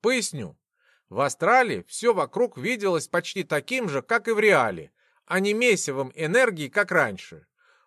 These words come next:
Очень похоже на гнезда в этом плане. Если я сейчас активирую астральную трансформу, то пройти сквозь преграды через астрал не смогу. Да и просто сделав пару шагов, не окажусь на необитаемом острове,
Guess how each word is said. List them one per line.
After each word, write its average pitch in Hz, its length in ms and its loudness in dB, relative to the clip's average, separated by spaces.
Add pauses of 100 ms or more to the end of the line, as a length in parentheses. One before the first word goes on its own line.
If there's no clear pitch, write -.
(120)
Очень 175 360 -2
похоже 196 540 2
на 214 160 0
гнезда 208 460 0
в 143 60 2
этом 147 260 2
плане. 110 460 -2 (520)
Если 160 400 -4
я 214 200 2
сейчас 185 500 -2
активирую 214 800 -2
астральную 165 540 0
трансформу, 147 760 -2 (360)
то 175 140 2
пройти 175 520 0
сквозь 180 320 -2
преграды 165 560 2
через 151 320 -4
астрал 233 380 2
не 214 100 -2
смогу. 175 560 -2 (420)
Да 101 200 0
и 147 80 0
просто 185 460 2
сделав 147 480 0
пару 170 260 2
шагов, 160 580 -2 (140)
не 151 160 -4
окажусь 185 560 0
на 160 80 -4
необитаемом 180 720 0
острове, 110 640 -4